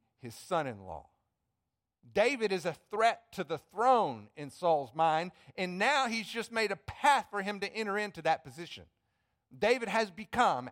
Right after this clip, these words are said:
as a son-in-law, a rightful heir to the throne. It backfired. Now, I don't know about you, but I read stories like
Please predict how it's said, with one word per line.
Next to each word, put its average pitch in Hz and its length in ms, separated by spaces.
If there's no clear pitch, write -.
as 214 300
a 208 140
son-in-law, 147 800
a 185 180
rightful 185 920
heir 151 340
to 160 80
the 139 100
throne. 120 440
It 139 140
backfired. 98 460
Now, 156 160
I 190 80
don't 185 240
know 170 260
about 151 340
you, 147 220
but 143 140
I 160 120
read 165 300
stories 165 420
like 139 180